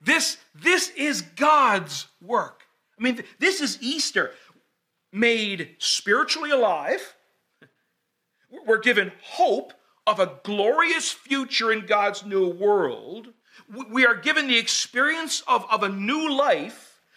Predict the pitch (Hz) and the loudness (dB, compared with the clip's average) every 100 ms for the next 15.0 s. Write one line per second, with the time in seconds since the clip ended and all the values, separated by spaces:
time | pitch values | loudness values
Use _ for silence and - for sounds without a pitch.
0 | - - 220 226 - 233 208 - 359 339 | -20 -2 -2 -2 -2 -4 -4 -2 0 0
1 | 254 208 226 - - - 277 254 269 277 | -2 -2 -4 -6 -8 -2 2 2 2 -2
2 | 254 320 - - 170 180 247 254 277 285 | -2 -2 -2 -4 -2 -4 -4 -2 2 2
3 | 277 - _ - 202 214 - _ - 214 | 0 -6 _ -4 -2 -2 -6 _ -12 -10
4 | 208 _ 285 277 - _ _ _ _ _ | -12 _ -8 -8 -12 _ _ _ _ _
5 | - 285 - 359 269 - - 175 180 170 | -2 0 0 0 -2 -4 -12 -6 0 2
6 | 202 302 - 262 254 247 247 240 269 - | 2 0 0 -2 -2 -6 -6 -6 -6 -6
7 | 220 180 220 220 180 254 - - 233 247 | -2 0 0 -4 -8 -8 -6 -2 -2 0
8 | - 226 233 247 262 254 247 262 294 254 | 0 0 0 -2 -2 -4 -6 -2 -2 -2
9 | 240 - 135 120 - - - 202 311 - | -6 -6 -6 -6 -12 -20 -8 -2 -2 -4
10 | - - 311 311 311 196 370 - 196 202 | -6 -2 -2 -2 -2 0 0 0 -4 -4
11 | 190 214 320 285 143 123 - - 202 277 | -4 0 2 2 2 -2 -12 -14 -2 0
12 | - 247 320 320 277 - 262 254 214 175 | 0 -2 -2 -2 -4 0 0 2 -4 0
13 | 240 240 160 165 302 285 190 190 - 220 | 0 0 -4 -6 -4 -4 -4 -4 -2 -4
14 | 220 226 180 226 226 214 160 214 294 196 | -2 -2 -4 -2 -2 -2 -6 -4 -4 -4